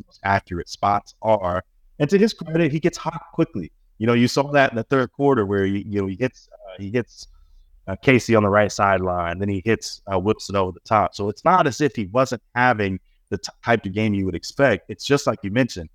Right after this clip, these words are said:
it's just such a late time to be thrust into the game to where, like you said, a lot of the things are similar, but their, the strengths are much different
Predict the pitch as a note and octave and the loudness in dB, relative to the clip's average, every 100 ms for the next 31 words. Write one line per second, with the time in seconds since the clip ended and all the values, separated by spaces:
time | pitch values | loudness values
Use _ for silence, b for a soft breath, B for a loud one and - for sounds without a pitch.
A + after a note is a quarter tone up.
0 | _ - - - B2 - C3+ C3+ G2 F#2 | _ -14 -12 -4 -4 0 0 0 -2 -2
1 | F#2+ A#2+ A2+ - A2+ G#2+ F#2+ F2+ F2 - | 0 2 0 -6 -6 -4 -2 -4 -6 0
2 | G#2+ - G#2 F#2+ F2+ F2 F2+ F2 E2 - | 0 0 -4 -6 -6 -6 -6 -6 -10 -16
3 | - - G#2 F2+ G2 F#2 E2+ - - G2+ | -20 -2 0 4 4 4 0 -4 -6 -4
4 | - A2+ - F2 F2+ G#2+ B2+ B2 - A#2 | 0 0 0 0 2 0 0 0 0 -2
5 | A2 - A2+ A2+ - B2+ B2 B2 G2+ G#2 | -2 0 2 2 2 0 2 2 0 -2
6 | G2+ - A2 G#2 - C3 - - F#2+ F#2+ | -6 -6 -8 -6 0 -2 -2 -8 -6 -6
7 | - - _ _ | -8 -18 _ _